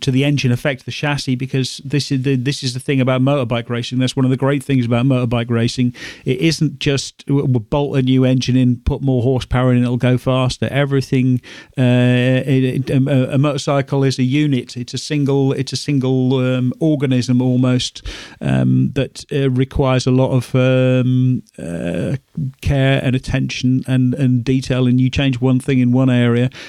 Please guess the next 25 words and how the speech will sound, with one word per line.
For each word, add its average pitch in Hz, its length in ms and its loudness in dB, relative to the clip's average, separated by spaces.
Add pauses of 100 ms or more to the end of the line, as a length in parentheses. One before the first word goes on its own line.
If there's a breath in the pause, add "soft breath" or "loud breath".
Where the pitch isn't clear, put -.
and 131 80 2
because 135 240 -2
it's 127 100 -4
such 131 200 -6
a 127 40 -4
dynamic 131 440 0
ve-, 135 340 0
uh, 131 160 2
vehicle, 131 580 -2 (320 loud breath)
um, 127 260 0
it 143 180 -4
can 139 380 0 (100)
com-, 135 220 0 (180)
completely, 139 920 2 (160)
uh, 143 80 -2 (340)
either 139 200 0
transform 143 600 0
or 135 120 4
ruin 127 540 4
another 139 360 2
area. 117 320 0
So 135 120 -2
you 123 100 2
might 127 180 0
be, 127 320 0